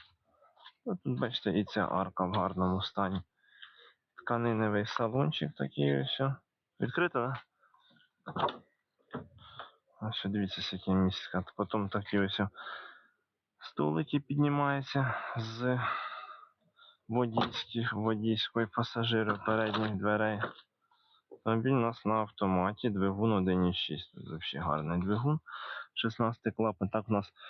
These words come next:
чотири електросхлопідіймача, газ, бензин, кондиціонер.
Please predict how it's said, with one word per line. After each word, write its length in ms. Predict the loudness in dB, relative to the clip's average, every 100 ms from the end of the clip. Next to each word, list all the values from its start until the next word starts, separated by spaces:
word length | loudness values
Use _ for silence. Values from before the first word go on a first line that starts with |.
| -16 -14 -4
чотири 580 | -2 2 2 2 0 0
електросхлопідіймача, 1500 | 2 2 0 0 -2 0 0 2 2 2 4 2 0 -2 -2 -6 _ _ _ _ _ _ _ _ -2
газ, 240 | 0 0
бензин, 600 | 0 2 2 2 2 2 0
кондиціонер. 1080 | 0 2 2 0 2 2 4 2 0 -2